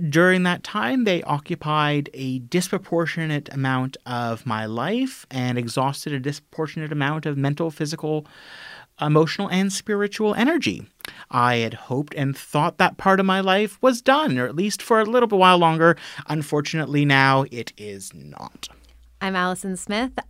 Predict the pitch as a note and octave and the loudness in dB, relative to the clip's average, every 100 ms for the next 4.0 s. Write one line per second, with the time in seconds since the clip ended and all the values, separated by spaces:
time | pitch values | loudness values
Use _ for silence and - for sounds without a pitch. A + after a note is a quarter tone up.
0 | - F3+ F3 F3 E3+ - F#3+ F3+ E3+ F3 | -4 -2 0 0 -2 -4 -6 -4 -4 -6
1 | F3+ F3+ - A#3+ B3+ G#3+ F3+ F3 E3+ A3+ | -8 -10 -4 0 2 2 2 0 0 0
2 | C#4 A3 - E3+ F3 - D#3+ - - - | 2 0 0 0 -2 -2 -2 -2 -6 -6
3 | F3+ F3 - F3 D#3+ - F3 F3 F#3 B3 | -6 -6 -2 -2 -2 -4 0 2 2 0